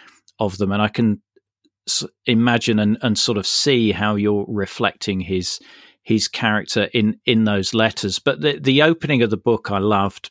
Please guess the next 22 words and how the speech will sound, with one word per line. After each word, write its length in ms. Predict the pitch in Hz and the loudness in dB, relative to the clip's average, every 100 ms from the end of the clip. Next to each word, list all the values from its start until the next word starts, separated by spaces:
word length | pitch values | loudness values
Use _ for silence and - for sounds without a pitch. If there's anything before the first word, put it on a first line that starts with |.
| - | -12
because 340 | 113 - - | -10 -6 -6
it's 340 | 92 - - | -6 -6 -8
the, 280 | - 92 90 _ _ _ _ _ _ _ _ _ _ _ - | -6 -6 -8 _ _ _ _ _ _ _ _ _ _ _ -6
yeah, 240 | 117 101 | -4 -2
maybe 280 | 120 156 131 | -2 -2 -2
we 140 | 110 | -2
shouldn't 320 | 101 - 92 - | -4 -6 -8 -12
betray 340 | - 113 101 | -10 -6 -6
the 160 | 90 92 | -4 -6
opening 340 | 92 - 90 | -6 -8 -10
of 120 | 87 | -10
the 80 | 87 | -10
book, 260 | - 101 - | -6 -6 -4
but 120 | 127 | -4
the, 240 | 131 131 135 | 0 0 0
the 200 | 131 143 | 0 2
opening 300 | 147 151 127 | 2 0 -2
of 20 | |
the 80 | 107 | 0
book, 280 | 113 101 - | -2 -2 -4
I 60 | |
really, 520 | 104 110 107 101 95 | -2 2 2 2 -4